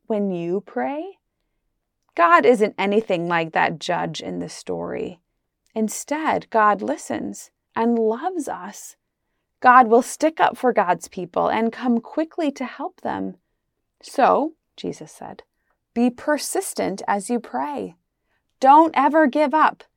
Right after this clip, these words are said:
Stick with it. And even if it feels like God is far away, just keep praying,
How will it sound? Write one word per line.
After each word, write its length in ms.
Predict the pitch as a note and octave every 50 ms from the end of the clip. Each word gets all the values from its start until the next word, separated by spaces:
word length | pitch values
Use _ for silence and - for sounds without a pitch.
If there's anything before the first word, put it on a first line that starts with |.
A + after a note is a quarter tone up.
| _ _ _
Stick 560 | _ - - - - - F4+ F#4+ F#4 - -
with 220 | - E4 - - -
it. 260 | - - - - _ _ _ _ _ _ _ _ _ _ -
And 200 | G#3+ G#3+ G#3 F3
even 340 | A#3+ C#4+ C#4+ - G4 F#4+ F#4+
if 160 | F#4 - -
it 140 | - C4+ -
feels 500 | _ - C#4 C4+ C4+ B3 A3+ A3+ A3 -
like 220 | G#3+ G3 G3 -
God 260 | - G#3 G3 G#3 G3
is 200 | G3+ G3 - -
far 320 | - _ A#3+ A3+ C4 C#4+ D4
away, 580 | C#4+ B3+ A#3 A#3+ C4+ C#4+ D4+ - - F#3 - _ _ _ _ _ _ _ _ _ _
just 580 | - - D4 E4 F#4 F#4+ - - - - - _
keep 340 | - - D4 C#4 C#4 C#4 - - _ _
praying, 560 | - - B3 A3 G#3+ - - - F3+ - F3+